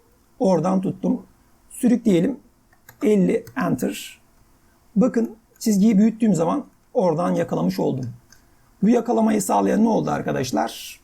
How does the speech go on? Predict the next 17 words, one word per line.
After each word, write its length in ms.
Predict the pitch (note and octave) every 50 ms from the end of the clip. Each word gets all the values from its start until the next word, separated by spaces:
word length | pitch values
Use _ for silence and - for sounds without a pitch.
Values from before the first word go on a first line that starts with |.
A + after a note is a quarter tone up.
| _ _ _ _ _ -
osnap 560 | C#4 F#3+ - - - - - - B3+ - - - _ _ - -
oldu. 320 | A3 E3 C#3+ C3 - - - _ _ _ _ _ _ _ _ _ _ _ -
Bunun 200 | E3 G3 B3 C#4
yanında 280 | C4 B3+ B3 G#3 F#3+ -
orada 280 | A#3+ G#3+ A3+ F#3+ A#3+
neyi 200 | A#3+ A#3+ B3+ B3+
işaretlemiştim? 800 | B3 - B3+ - C4 A#3+ - - D#3+ D3+ D3 - - A#3+ F#4 F#4+ - _ _ _ _ _ _ _ _ _ -
Orta 320 | B3+ G#3 A3+ G#3+ - B3 A3+
noktasından 600 | G#3 F#3 F#3 - - - - F#3 E3+ F3+ F#3 G#3
da 80 | A3
tut 200 | - A3 G#3 -
demiştik. 500 | D3 D3 C#3 B2 - - A3+ - - - _ _ _ _ _ _ -
Bakın 420 | F#3+ A#3 - - G#3+ - - - - _ _ _ _ _ _ _ _ _ _ -
bu 120 | - G#3+ G#3
çizgi 300 | - A#3 G#3+ G3+ A3+ A3
kaç 240 | A#3+ A#3+ A#3 - -
milimetreydi? 720 | G#3+ F#3 F3 E3 D3+ - - E3 D#3+ D3 G#3 - - -